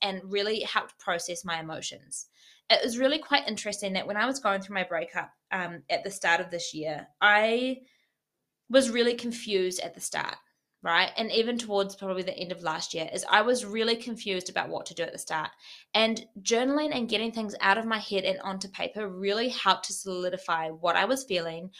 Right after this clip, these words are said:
why I was feeling them, things that had happened that day. And you can also start to see trends,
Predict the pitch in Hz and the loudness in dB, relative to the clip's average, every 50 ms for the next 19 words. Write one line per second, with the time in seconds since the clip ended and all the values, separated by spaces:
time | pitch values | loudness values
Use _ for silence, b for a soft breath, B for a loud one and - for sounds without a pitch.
0 | B B _ _ 175 165 165 170 175 196 233 269 269 - - 190 170 170 170 170 | B B _ _ 4 6 8 8 8 6 4 2 -2 -2 -2 -4 -4 -4 -4 -4
1 | 160 156 160 170 175 b b b b b - 214 214 208 247 240 240 233 - - | -4 -4 -4 -6 -8 b b b b b 0 0 2 2 0 0 0 -2 -2 -2
2 | 196 196 - 196 185 185 - - - 160 160 160 - - - B B B B B | -4 -4 -4 -4 -2 -4 -2 -2 -4 -2 -2 -2 -4 -6 -8 B B B B B
3 | - 240 247 247 240 247 247 - - 190 254 285 285 - 466 - - 285 254 - | 0 2 2 4 2 0 -2 0 2 4 4 6 6 4 2 4 4 4 4 4
4 | - 220 - 226 214 190 - - - - 185 170 156 147 139 - - - - - | 2 0 -2 -2 -2 -2 -2 -2 -2 -2 -4 -4 -4 -6 -10 -12 -12 -12 -14 -14